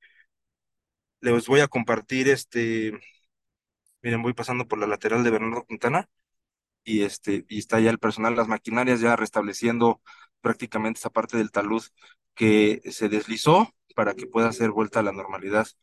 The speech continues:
justamente esa parte. Santa María Magdalena ya está delimitado,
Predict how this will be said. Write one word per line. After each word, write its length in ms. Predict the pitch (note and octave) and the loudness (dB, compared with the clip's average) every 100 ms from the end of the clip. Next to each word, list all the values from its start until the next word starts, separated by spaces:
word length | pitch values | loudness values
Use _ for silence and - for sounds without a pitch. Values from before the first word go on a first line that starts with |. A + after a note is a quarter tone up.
| _ _ _ - | _ _ _ -8
justamente 760 | A#2+ - G#2+ G#2+ G#2+ A2 - | -6 -2 -2 -2 0 0 0
esa 160 | A2+ B2+ | -2 -2
parte. 480 | - E3 - F#3+ - - - - | 2 2 2 0 0 -16 -20 -12
Santa 300 | - - A2+ | -10 -4 0
María 220 | A2+ A#2+ | 2 2
Magdalena 680 | B2+ A#2 A2 A#2+ B2 A#2+ - | 2 0 0 0 0 -4 -2
ya 100 | A#2 | -4
está 220 | A2+ A2+ | -2 -2
delimitado, 720 | A2+ A2+ A#2+ - D#3+ E3 E3+ | -4 -4 -6 0 4 4 2